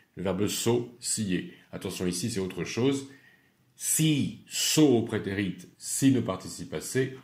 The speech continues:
voir. See, saw, seen. Attention au L sombre.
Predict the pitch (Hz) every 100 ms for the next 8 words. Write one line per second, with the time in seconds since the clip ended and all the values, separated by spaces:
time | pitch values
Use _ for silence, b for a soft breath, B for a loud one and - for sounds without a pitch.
0 | - 82 95 110 78 - - _ _ -
1 | - 127 120 135 151 - - - - -
2 | 110 101 110 110 - _ _ _ - -
3 | 120 120 85 - - - _ _ _ _
4 | _ _ _ _ _ _ _ _ _ _
5 | _ _ _ _ _ _ _ _ _ _
6 | _ _ _ _ _ _ _ _ _ _
7 | _ _ - 113 110 104 101 117 107 110
8 | - 98 92 90 90 - - 135 165 165
9 | 220